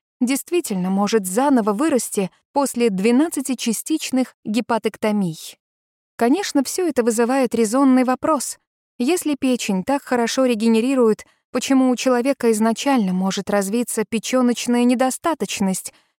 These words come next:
или возникнуть необходимость в пересадке? Простой ответ заключается в том, что гепатоциты реагируют на болезнь иначе, нежели на хирургическое вмешательство.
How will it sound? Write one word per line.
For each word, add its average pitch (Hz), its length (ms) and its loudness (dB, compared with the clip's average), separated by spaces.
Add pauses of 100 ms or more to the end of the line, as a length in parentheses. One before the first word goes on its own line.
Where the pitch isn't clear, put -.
(120)
или 254 220 2
возникнуть 240 720 2 (260)
необходимость 247 880 0
в - 80 -20
пересадке? 220 760 -6 (600)
Простой 214 480 0
ответ 226 320 0
заключается 208 680 -2
в - 60 -16
том, 226 200 -2
что 202 300 -2
гепатоциты 196 880 -4 (400)
реагируют 233 680 2
на 226 140 2
болезнь 226 500 2
иначе, 240 680 0
нежели 220 560 2
на 233 120 2
хирургическое 220 840 0
вмешательство. 175 920 -4